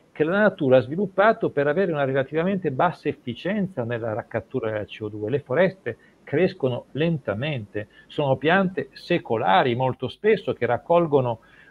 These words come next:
eh, la C O due nei loro tronchi, ma a un ritmo caratteristico della natura.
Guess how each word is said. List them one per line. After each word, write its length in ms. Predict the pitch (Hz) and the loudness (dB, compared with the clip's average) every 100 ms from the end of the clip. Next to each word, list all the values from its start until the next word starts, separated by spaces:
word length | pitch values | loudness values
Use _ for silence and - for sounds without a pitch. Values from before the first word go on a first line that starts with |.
| _ - | _ -20
eh, 340 | 123 127 120 | -18 -18 -14
la 160 | 123 123 | -8 -8
C 120 | - | -6
O 80 | 123 | -8
due 220 | 123 170 | -2 0
nei 120 | 131 123 | 0 0
loro 240 | 139 127 | 0 -2
tronchi, 460 | 147 196 220 - 120 | 0 0 0 -4 -6
ma 160 | 147 | -2
a 80 | 143 | 0
un 140 | 139 | 0
ritmo 580 | 131 226 240 - 139 123 - | 2 0 0 -2 -2 -2 4
caratteristico 1040 | 180 180 185 - 175 233 226 - 165 139 | 6 8 6 4 4 4 0 -4 0 2
della 260 | 185 180 143 | 4 2 0
natura. 520 | 117 - 180 123 | -4 0 4 4